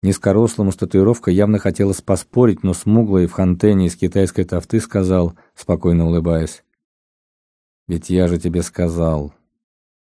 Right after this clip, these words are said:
Самому Надзумикодзе хотелось этого. Неужели ты ещё не понял? Ведь о Надзумикодзе три года назад говорил Весидо". Продолжая держать чашечку для сакэ,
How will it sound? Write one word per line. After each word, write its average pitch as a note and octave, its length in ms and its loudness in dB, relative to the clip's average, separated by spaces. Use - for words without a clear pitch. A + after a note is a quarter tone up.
Самому G2+ 440 2
Надзумикодзе G#2 760 0
хотелось D2+ 540 -8
этого. D2+ 380 -12
Неужели G2+ 440 4
ты G#2+ 120 0
ещё G2+ 240 2
не G2+ 140 4
понял? F2 520 0
Ведь F#2 260 -4
о F#2 240 2
Надзумикодзе F#2 840 2
три F#2 160 -2
года G2 240 0
назад F#2+ 340 0
говорил F#2+ 500 0
Весидо". F#2 680 0
Продолжая F#2+ 640 2
держать F2 380 0
чашечку F2+ 440 -4
для E2+ 140 -2
сакэ, A2 480 -2